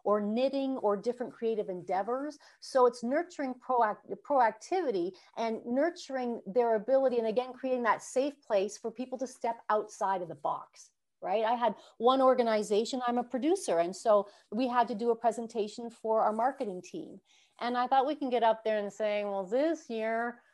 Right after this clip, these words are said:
the training's in the blah, blah, blah,'" or I created a video. And I had it, uh, it was an honoring of the property managers at the resorts. And we did it, like, with a sepia tone, and my colleagues and I on our off time got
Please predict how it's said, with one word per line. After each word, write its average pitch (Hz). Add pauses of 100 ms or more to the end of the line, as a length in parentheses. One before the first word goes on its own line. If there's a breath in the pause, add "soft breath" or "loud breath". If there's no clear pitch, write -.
(220 soft breath)
the 196
training's 240
in 233
the 202
blah, 196
blah, 180
blah,'" 220
or 226
I 240
created 190
a 226
video. 254 (1080 soft breath)
And 214
I 214
had 226
it, 226
uh, 196 (120)
it -
was 208
an 190
honoring 233
of 185 (160)
the 196
property 214
managers 185
at -
the 160
resorts. 160 (420)
And 202
we 208
did 214
it, 214
like, 185
with 180
a 180
sepia 247
tone, 226
and 196
my 170
colleagues 202
and 185
I 180
on 175
our 165
off 196
time 190
got 156